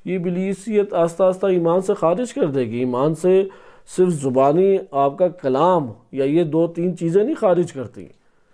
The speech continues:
حسد ایمان سے خارج کر دیتا ہے، تکبر ایمان سے خارج کر دیتا ہے۔ اسی طرح یہ عمل ہے، آہستہ آہستہ ایمان سے خارج انسان کو کر دے گا۔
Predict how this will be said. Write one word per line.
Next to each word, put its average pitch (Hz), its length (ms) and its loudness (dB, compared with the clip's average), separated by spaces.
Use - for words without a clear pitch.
حسد 196 260 2
ایمان 190 320 4
سے 185 140 -2
خارج 175 380 0
کر 170 100 0
دیتا 143 320 -4
ہے، 131 80 0
تکبر 160 480 0
ایمان 175 340 2
سے 208 260 4
خارج 160 440 -2
کر 151 120 -4
دیتا 135 240 -4
ہے۔ 151 60 0
اسی 190 160 -2
طرح 240 140 2
یہ 240 180 2
عمل 247 320 2
ہے، 160 180 0
آہستہ 147 380 -4
آہستہ 214 240 0
ایمان 208 360 0
سے 226 120 -4
خارج 254 400 -2
انسان 139 360 -4
کو 131 100 -8
کر 113 200 -8
دے 98 180 -12
گا۔ 82 100 -12